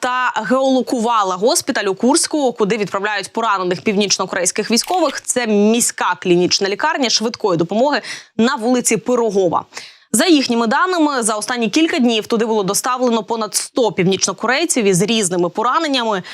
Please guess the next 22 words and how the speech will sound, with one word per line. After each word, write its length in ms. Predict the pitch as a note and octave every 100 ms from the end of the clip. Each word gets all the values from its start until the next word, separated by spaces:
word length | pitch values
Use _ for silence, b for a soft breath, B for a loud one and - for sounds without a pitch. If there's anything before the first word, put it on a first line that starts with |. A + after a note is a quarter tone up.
| B B B
Для 240 | F#3 B3
військових 640 | A#3+ C4+ - C#4 A#3 F#3 -
із 100 | -
К 120 | G#3+
Н 80 | G#3
Д 80 | G#3
Р 80 |
виділено 460 | F3+ A3+ A3+ A3 G#3
окремий 580 | - B3 C4+ A#3 F#3 F3+
поверх 500 | - E4+ D#4 A#3+ -
і 60 |
передбачено 640 | B3+ G#3 F#3+ F#3 A3+ - A3+
окреме 380 | G3 - G#3+ G#3
харчування, 640 | A3 - A#3 G#3+ E3+ -
але 220 | E3+ A#3+ C#4+ B B B -
використовують 800 | B3 C4 B3 A3 C#4+ D4+ B3+ A3+
їх 140 | A#3
так 160 | F3+ -
само, 340 | A3+ A#3 G3
як 300 | F3 G3+ -
і 100 | G#3 F#3 - -
російських 840 | G#3+ B3 - F#3+ F3+ - G#3+ -